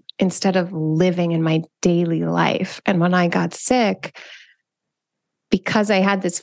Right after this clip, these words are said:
false emotionally charged logic of, like, "Well, this is the bad thing. Nothing else bad could happen," which thankfully it didn't, but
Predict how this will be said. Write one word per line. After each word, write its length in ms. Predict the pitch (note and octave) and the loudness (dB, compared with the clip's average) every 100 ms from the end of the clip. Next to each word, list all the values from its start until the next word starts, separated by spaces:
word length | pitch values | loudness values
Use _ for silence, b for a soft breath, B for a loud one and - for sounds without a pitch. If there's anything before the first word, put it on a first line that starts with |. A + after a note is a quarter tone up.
| - | -2
false 320 | F3 F3 G#3 | 0 0 0
emotionally 580 | F#3 E3+ E3 - F#3 E3+ | 2 2 2 2 2 2
charged 380 | F#3 E3+ - | 0 0 0
logic 400 | E3+ E3+ F3 F3 | 2 2 2 -2
of, 120 | E3+ E3 | -4 0
like, 220 | E3 E3 | 0 2
"Well, 180 | F#3+ F3+ | 0 2
this 180 | G#3+ | 2
is 140 | C#4 A#3+ | 0 0
the 80 | G3+ | -2
bad 340 | F3+ E3+ D#3+ | 0 0 0
thing. 200 | F3 F3 | -2 0
Nothing 300 | E3+ D#3+ F#3+ | 0 0 2
else 180 | A3 - | 0 0
bad 280 | - E3+ - | -2 -2 0
could 120 | F3+ | 0
happen," 600 | E3 D#3+ F3 E3+ F#3 G3 | 2 2 2 2 2 0
which 220 | F#3 - | 0 0
thankfully 420 | B3+ D4 - F#3 | 0 0 0 2
it 100 | E3 | 2
didn't, 360 | F#3+ F3+ E3+ - | 0 -2 -4 -2
but 200 | E3+ | -2